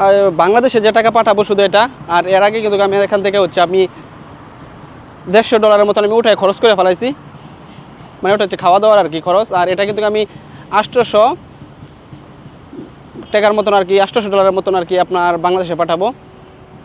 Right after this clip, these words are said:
যেটা বাংলাদেশি টাকা আপনার maybe সত্তর হাজার টাকার উপরে আসে। তো আমার জন্য এটাই অনেক কিছু, কারণ বাংলাদেশে যখন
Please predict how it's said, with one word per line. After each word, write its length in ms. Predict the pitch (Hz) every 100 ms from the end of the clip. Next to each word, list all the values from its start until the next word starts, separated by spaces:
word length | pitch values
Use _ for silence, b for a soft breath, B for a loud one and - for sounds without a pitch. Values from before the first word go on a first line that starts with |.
| - - - - - - - - - - - - 165
যেটা 140 | 185 175
বাংলাদেশি 300 | 175 208 196 180
টাকা 100 | 175
আপনার 220 | 170 185 180
maybe 160 | 180 170 185
সত্তর 220 | - 202
হাজার 140 | 170 151
টাকার 180 | 165 175
উপরে 200 | 180 196 185
আসে। 140 | - 214 B B B B - - - - - - 185
তো 60 | 185 185 180 240
আমার 180 | 247 208
জন্য 120 | 226 226
এটাই 160 | 214 214
অনেক 100 | 196 160
কিছু, 180 | 156 131 113 -
কারণ 140 | 175 160
বাংলাদেশে 400 | 175 208 214 202 185 185
যখন 160 | 190